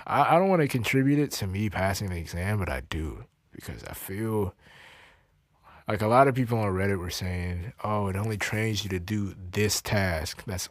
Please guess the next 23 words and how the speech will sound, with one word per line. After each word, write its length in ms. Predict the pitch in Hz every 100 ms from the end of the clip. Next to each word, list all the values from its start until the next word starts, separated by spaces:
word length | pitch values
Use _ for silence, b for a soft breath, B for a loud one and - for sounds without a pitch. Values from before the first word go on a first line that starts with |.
| _
on 240 | 101 107 104
the 80 | 95
game. 400 | 95 98 90 85
It 40 |
only 160 | 101 101
trains 320 | - 113 101
you 60 | 87
for 160 | 107
that 300 | 87 98 101
game 360 | - 104 101 90
only." 560 | 78 98 95 82 78 - B B B
You 140 | 104 101
know 120 | 101
what 60 |
I'm 80 | 98
saying? 360 | 95 95 95 98 90
But 260 | 90 85 - B B B B -
even 300 | 127 139 127
in 160 | 123
that 240 | 113 104 87
game, 420 | 92 101 95 90
I 80 | 85
still 640 | - - 101 101 95 87